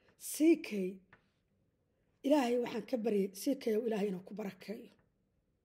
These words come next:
Aqligu Ilaahay ku siiyeyna, C K ow, Allaha kuu siyaadiyo.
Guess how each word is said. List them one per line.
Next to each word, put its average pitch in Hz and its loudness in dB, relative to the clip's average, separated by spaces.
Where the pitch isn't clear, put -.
Aqligu 302 4
Ilaahay 277 6
ku 240 -12
siiyeyna, 247 0
C 311 0
K 254 4
ow, 233 0
Allaha 220 0
kuu 196 -12
siyaadiyo. 220 -10